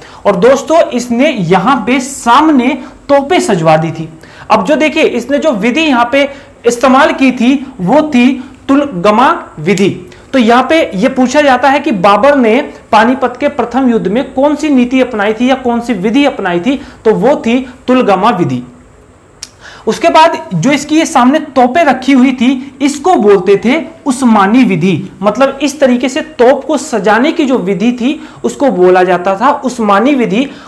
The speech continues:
और इस तोप का जो नेतृत्व कर रहे थे वो दो आदमी थे, कई बार पूछा जाता है,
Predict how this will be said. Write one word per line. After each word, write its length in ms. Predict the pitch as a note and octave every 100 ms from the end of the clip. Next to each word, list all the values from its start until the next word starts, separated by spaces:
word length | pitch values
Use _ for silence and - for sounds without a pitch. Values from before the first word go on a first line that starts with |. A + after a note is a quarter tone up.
| -
और 140 | A#3+
इस 340 | A#3+ D4+ - - - C4+
तोप 280 | C4 C4
का 100 | C4+
जो 140 | C4 C4
नेतृत्व 580 | A3+ A#3 A#3 F4+ F4+ F4+
कर 140 | A3+
रहे 160 | A#3 A#3
थे 160 | A#3
वो 140 | G#3 G#3+
दो 240 | E3 D4+
आदमी 440 | - A3 G3 B3+
थे, 180 | C#4 A#3
कई 200 | A3 A#3+
बार 220 | B3 B3 A#3+
पूछा 320 | A3+ - B3+
जाता 280 | A3 G#3 A3+
है, 300 | G3 G3